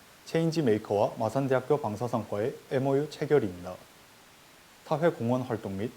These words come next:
지원 활성화를 위해 체결하였고 꾸준한 도시락 지원 봉사 활동으로 지역 사회를 견인하고 선한 영향력을 지속적으로 전파하고 있습니다. 두 번째 우수 사례는 학회 재학생 논문 발표 수상입니다. 입학한 후에 네 명이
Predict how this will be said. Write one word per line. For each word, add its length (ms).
지원 280
활성화를 600
위해 140
체결하였고 680
꾸준한 360
도시락 420
지원 220
봉사 260
활동으로 600
지역 240
사회를 400
견인하고 520
선한 280
영향력을 600
지속적으로 580
전파하고 480
있습니다. 480
두 80
번째 260
우수 280
사례는 400
학회 260
재학생 480
논문 280
발표 300
수상입니다. 640
입학한 520
후에 200
네 160
명이 240